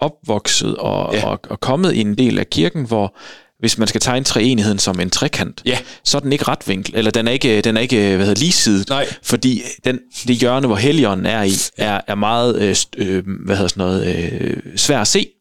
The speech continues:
Speaker 2: Ja.
Speaker 1: At det er
Speaker 2: Ja,
Speaker 1: noget,
Speaker 2: det
Speaker 1: der
Speaker 2: er
Speaker 1: har fået
Speaker 2: rigtigt.
Speaker 1: utrolig lidt fokus.
Speaker 2: Ja, men det er helt rigtigt. Det er helt rigtigt.
Speaker 1: Og, og der, øh,
Speaker 2: Det har det i,
Speaker 1: der synes jeg
Speaker 2: i
Speaker 1: lige,
Speaker 2: vores
Speaker 1: det her
Speaker 2: tradition.
Speaker 1: giver mig, øh, en forstå-, en større
Speaker 2: Ja.
Speaker 1: forståelse af, hvad
Speaker 2: Ja.
Speaker 1: er Helligåndens, øh, opgave,
Speaker 2: Ja, ja.
Speaker 1: og hvad er Helligånden i mig?
Speaker 2: Ja.
Speaker 1: På sådan
Speaker 2: Enig.
Speaker 1: et f-, meget, meget, øh,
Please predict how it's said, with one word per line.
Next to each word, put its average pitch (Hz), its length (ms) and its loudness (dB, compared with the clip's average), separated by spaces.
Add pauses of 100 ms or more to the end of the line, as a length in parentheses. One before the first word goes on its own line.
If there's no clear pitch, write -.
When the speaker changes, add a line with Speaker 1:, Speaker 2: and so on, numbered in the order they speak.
Speaker 2:
Ja. 123 60 0 (320)
Speaker 1:
At - 380 -2
det - 20 2
er 135 80 4
Speaker 2:
Ja, 151 80 2
Speaker 1:
noget, 147 140 2
Speaker 2:
det - 0 -
Speaker 1:
der 143 60 2
Speaker 2:
er 160 40 2
Speaker 1:
har 165 60 2
fået 165 120 4
Speaker 2:
rigtigt. 139 180 2
Speaker 1:
utrolig 131 240 2
lidt 135 140 2
fokus. - 580 0
Speaker 2:
Ja, 120 220 0
men 131 140 0
det 127 140 4
er 120 60 2
helt 110 180 2
rigtigt. - 260 -6 (160)
Det 113 60 -2
er 107 40 2
helt 92 120 0
rigtigt. - 280 -6 (120)
Speaker 1:
Og, 120 160 0
og 123 100 0 (100)
der, 123 340 2
øh, 98 60 0
Speaker 2:
Det 104 240 0
har 143 100 0
det 101 240 0
i, 98 80 0
Speaker 1:
der - 80 4
synes - 200 2
jeg 139 60 2
Speaker 2:
i - 20 0
Speaker 1:
lige, 156 80 2
Speaker 2:
vores 208 100 2
Speaker 1:
det 196 80 4
her 160 60 4
Speaker 2:
tradition. 107 200 0
Speaker 1:
giver 131 140 2
mig, 95 360 2
øh, 98 220 0
en 104 100 -4
forstå-, - 360 0
en - 80 -4
større 190 240 2
Speaker 2:
Ja. 104 60 0
Speaker 1:
forståelse 120 480 2
af, 104 140 2
hvad 110 120 2
Speaker 2:
Ja. 117 80 2
Speaker 1:
er 117 40 2
Helligåndens, 117 640 2
øh, 98 120 -2
opgave, 113 460 0
Speaker 2:
Ja, 110 100 0 (280)
ja. 107 80 -2
Speaker 1:
og 107 60 -2
hvad 120 240 0
er 127 140 2
Helligånden 117 440 0
i 95 40 -2
mig? 110 220 -2 (200)
Speaker 2:
Ja. 98 60 -4 (420)
Speaker 1:
På 110 140 2
sådan 117 160 2
Speaker 2:
Enig. 110 100 0
Speaker 1:
et - 80 -4
f-, - 240 -10
meget, 110 260 0
meget, 101 400 0
øh, 90 720 -2